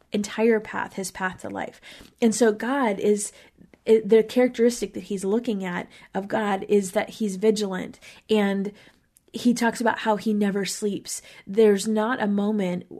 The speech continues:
of your life where God is asleep and not aware of what's going on. It's interesting because if you think about this, in the scene where Elijah mocked the priests of Baal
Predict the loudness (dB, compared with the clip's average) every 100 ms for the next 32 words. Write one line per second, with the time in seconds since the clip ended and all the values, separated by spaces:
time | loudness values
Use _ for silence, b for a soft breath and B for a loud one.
0 | -6 -4 0 0 0 -2 -4 -6 -12 -20
1 | B B 0 2 0 0 0 -2 -4 -4
2 | -4 -4 -6 _ -4 0 0 0 -2 -2
3 | -2 -6 -8 -10 -8 -8 -10 -14 _ _
4 | _ _ _ _ _ _ _ _ B B
5 | B 2 6 4 4 -2 -4 -6 -6 -10
6 | _ b -2 -2 0 -2 -2 -4 -6 -2
7 | -2 0 -2 -4 -2 -2 -2 -6 -16 B
8 | B B B _ _ _ _ _ 2 4
9 | 4 0 0 2 4 2 0 2 4 4
10 | 0 b b _ _ _ 2 4 6 4
11 | 2 -2 -6 -8 -12 -6 -2 0 -2 -6
12 | -16 -18 b b -4 -4 -4 -2 -2 -2
13 | -4 -10 -8 -6 0 0 0 -4